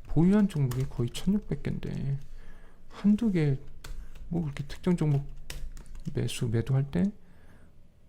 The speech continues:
불리-, 저한테 불리하게 다급하게 할 필요가 없는 거죠. 다른 거 하면 되니까. 이거 말고도 할 거 많아요. 매수할 종목이 요즘 얼마나 많은데요. 그러니까 요즘, 지금은 아예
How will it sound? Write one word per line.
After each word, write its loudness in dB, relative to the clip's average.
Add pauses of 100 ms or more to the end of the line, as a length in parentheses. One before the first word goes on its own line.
(180)
불리-, 2 (100)
저한테 2
불리하게 8
다급하게 -2
할 2
필요가 0
없는 2
거죠. -4 (300)
다른 4
거 2
하면 6
되니까. -2
이거 4
말고도 4
할 -2
거 -8
많아요. -2 (1200)
매수할 8
종목이 2
요즘 2
얼마나 6
많은데요. 4 (320)
그러니까 0
요즘, 0
지금은 0
아예 -2